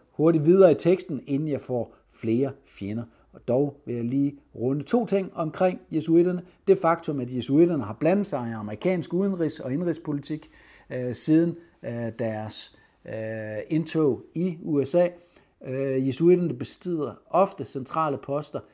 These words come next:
i hemmelige loger som den trilaterale kommission, Bilderberg, øh, Council of Foreign Relations, Chatham House, øh, som er Royal Institute of International Affairs, en U K, øh, baseret, øh, loge. Roundtable of Industrialists, det er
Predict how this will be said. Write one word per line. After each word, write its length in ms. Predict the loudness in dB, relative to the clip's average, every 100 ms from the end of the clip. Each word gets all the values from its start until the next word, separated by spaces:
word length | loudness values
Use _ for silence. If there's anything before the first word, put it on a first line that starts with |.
| _
i 120 | -10
hemmelige 400 | -6 -4 -2 0
loger 380 | 0 0 -2 -8
som 280 | -10 -8 -8
den 300 | -6 -8 -8
trilaterale 680 | 0 2 2 0 -2 -2 -4
kommission, 480 | -6 -6 -4 -4 0
Bilderberg, 680 | 4 4 4 0 0 0 -6 _ _ _ -18
øh, 80 | -2
Council 440 | 4 4 2 -2
of 80 | -2
Foreign 320 | -2 -2 0
Relations, 500 | 0 -2 -4 -10 -2
Chatham 300 | 2 2 0
House, 480 | 0 0 0 -4 -16 _ _ _
øh, 380 | -12 -8 -6 -6
som 160 | -6 -6
er 100 | 0
Royal 300 | 2 4 4
Institute 720 | -2 -6 -12 -6 -2 -2 -4
of 120 | -4
International 520 | -6 -6 -6 -6 -6
Affairs, 420 | -6 -6 -8 -10 -10
en 380 | -8 -6 -2 -2
U 60 |
K, 100 | 0
øh, 400 | -2 -2 -6 -8
baseret, 500 | -8 -10 -6 -8 -8 -14 _ _ _ -12
øh, 240 | -8 -4
loge. 400 | 0 0 -2 -8 -14 _ 0
Roundtable 640 | 6 6 6 2 2 2
of 120 | 0
Industrialists, 840 | -2 2 2 2 0 0 0 -4 -4
det 220 | -4
er 60 | -4